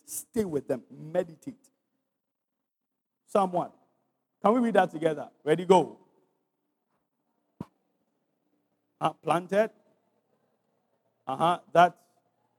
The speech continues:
Okay. His leaf. Uh-huh. And, and what shall prosper? I can't hear you. What shall prosper?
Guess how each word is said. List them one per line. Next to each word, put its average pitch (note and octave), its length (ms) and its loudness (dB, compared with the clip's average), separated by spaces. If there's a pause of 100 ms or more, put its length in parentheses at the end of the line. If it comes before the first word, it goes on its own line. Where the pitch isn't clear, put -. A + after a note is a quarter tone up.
(2000)
Okay. C3+ 460 -4 (380)
His D#3+ 200 -12
leaf. G3 220 -2 (1400)
Uh-huh. D#3+ 380 0 (3000)
And, F3 180 -8
and F3+ 140 -4
what A3+ 180 0
shall E3 180 -6
prosper? E3 380 -10 (960)
I D3 80 -4
can't F#3+ 220 -4
hear F3+ 120 -4
you. D#3 220 -10
What G3+ 180 0
shall E3 180 0
prosper? D#3 440 -6